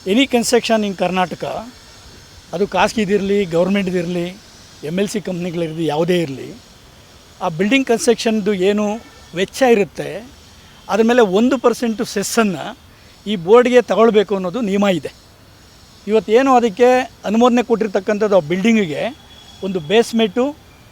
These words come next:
ಫಸ್ಟ್ ಫ್ಲೋರು, ಸೆಕೆಂಡ್ ಫ್ಲೋರು ಇಷ್ಟಕ್ಕೆ ಮಾತ್ರ ಅನುಮೋದನೆ ಆಗಿದ್ದು, ಬರೀ ಒಂದು ಲಕ್ಷ ಹದಿನೆಂಟು ಸಾವಿರ ರೂಪಾಯಿ ಇವರು ಸೆಸ್ ಕಟ್ಟಿದ್ದಾರೆ.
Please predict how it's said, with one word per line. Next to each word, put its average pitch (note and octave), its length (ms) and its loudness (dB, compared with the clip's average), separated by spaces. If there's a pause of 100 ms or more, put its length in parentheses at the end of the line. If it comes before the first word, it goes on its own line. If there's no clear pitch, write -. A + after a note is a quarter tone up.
(220)
ಫಸ್ಟ್ G#3 180 -2
ಫ್ಲೋರು, A#3 260 4
ಸೆಕೆಂಡ್ G#3+ 340 -4
ಫ್ಲೋರು G3+ 220 0
ಇಷ್ಟಕ್ಕೆ G3 300 -10
ಮಾತ್ರ G3 300 -2
ಅನುಮೋದನೆ G3 380 -2
ಆಗಿದ್ದು, E3+ 540 -4 (680)
ಬರೀ A3+ 120 2
ಒಂದು B3 500 8
ಲಕ್ಷ A#3 300 2 (200)
ಹದಿನೆಂಟು A3+ 320 2
ಸಾವಿರ A3 220 4
ರೂಪಾಯಿ A#3+ 220 0
ಇವರು G#3 120 -2
ಸೆಸ್ - 240 -6
ಕಟ್ಟಿದ್ದಾರೆ. E3 540 -6